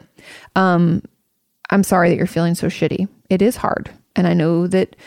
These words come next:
dealing with shame and embarrassment is terrible. I, but I really encourage you, please talk to the person, because the thing is, if we practice ahead of time and, like, write out what we wanna say, how we wanna say it, it really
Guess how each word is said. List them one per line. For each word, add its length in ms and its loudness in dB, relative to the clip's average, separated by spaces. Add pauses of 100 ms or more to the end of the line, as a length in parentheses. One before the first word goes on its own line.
(280)
dealing 220 2
with 120 0
shame 180 0
and 80 2
embarrassment 400 -2
is 60 -8
terrible. 420 -2 (460)
I, 100 0
but 140 2
I 60 4
really 340 2
encourage 440 0
you, 140 2
please 320 -2
talk 240 -2
to 80 -6
the 80 -2
person, 340 0
because 280 0
the 80 -2
thing 240 0
is, 120 0
if 140 -4
we 220 0 (300)
practice 400 -2
ahead 180 0
of 80 0
time 240 -2
and, 80 0
like, 140 -6
write 240 -2
out 120 -2
what 140 -6
we 80 -2
wanna 220 -6
say, 320 -2
how 140 -2
we 60 -2
wanna 220 -4
say 240 0
it, 180 -4 (920)
it 120 -6
really 460 0